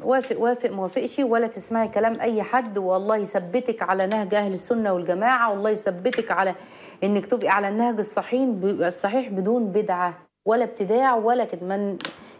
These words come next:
يعني إيه، إيه، انك تجيبي امر يبقى في، في الدين تبقى رأي، لا، ليه، ليه؟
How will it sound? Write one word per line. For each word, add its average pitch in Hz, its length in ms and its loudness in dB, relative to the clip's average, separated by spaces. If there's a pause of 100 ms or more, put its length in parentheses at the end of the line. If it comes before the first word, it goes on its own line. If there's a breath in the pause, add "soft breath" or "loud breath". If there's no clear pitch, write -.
يعني 196 280 2
إيه، 196 340 -2
إيه، 180 280 0
انك 190 360 -4
تجيبي 233 420 0
امر 254 340 2
يبقى 190 320 -4
في، 180 200 -4
في 180 120 -8
الدين 208 380 0
تبقى 202 280 0
رأي، 247 260 0
لا، 208 380 0
ليه، 294 320 2
ليه؟ 254 320 0